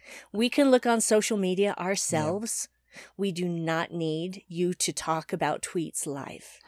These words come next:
Speaker 2: Please
Speaker 1: Yeah, I'm sure
Speaker 2: don't do
Speaker 1: it's
Speaker 2: that again.
Speaker 1: to encourage participation and to get people involved, but nobody wants to read your tweets unless they're following you. That's why they follow you on Twitter.
Speaker 2: Well, see, that's the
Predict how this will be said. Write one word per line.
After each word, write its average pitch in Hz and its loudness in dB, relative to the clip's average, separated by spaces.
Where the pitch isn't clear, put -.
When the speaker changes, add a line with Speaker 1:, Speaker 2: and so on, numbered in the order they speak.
Speaker 2:
Please 180 -2
Speaker 1:
Yeah, 139 -2
I'm 165 0
sure - 2
Speaker 2:
don't - -6
do 180 4
Speaker 1:
it's 139 0
Speaker 2:
that 135 0
again. 131 -8
Speaker 1:
to 160 4
encourage 139 2
participation 120 0
and 101 -6
to 107 -6
get 113 -4
people 110 -4
involved, 107 0
but 117 -4
nobody 160 0
wants 160 0
to 135 -2
read 127 0
your 113 0
tweets - -10
unless 120 0
they're 127 4
following 123 4
you. 92 -8
That's 113 0
why 117 0
they 107 -2
follow 113 2
you 107 -4
on 101 -4
Twitter. 98 -6
Speaker 2:
Well, 247 -4
see, 277 -4
that's 262 -2
the 240 -12